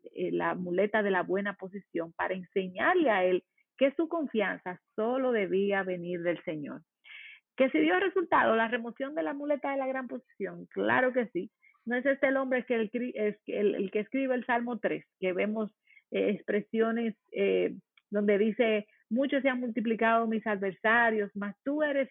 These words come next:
mi escudo, mi, el que me sostiene", palabras de extrema confianza en Dios. Y por eso le damos gloria a Dios de haber removido la primera muleta, que fue la muleta de la,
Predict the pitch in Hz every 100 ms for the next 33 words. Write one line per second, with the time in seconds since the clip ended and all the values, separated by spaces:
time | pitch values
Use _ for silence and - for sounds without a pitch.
0 | _ - 226 220 _ - 277 277 254 233
1 | 220 226 220 - - 220 220 233 247 233
2 | 220 - 254 269 262 247 233 - _ _
3 | - 208 220 262 262 - 226 175 _ _
4 | 226 247 269 277 277 - 226 196 - 214
5 | 214 214 226 208 196 190 190 180 - 226
6 | 233 294 285 285 285 - 190 202 220 247
7 | 359 339 226 202 202 196 240 294 294 269
8 | 208 196 - - - - 196 196 196 208
9 | 254 247 240 196 190 185 190 - 190 196
10 | 190 185 185 190 208 202 190 185 175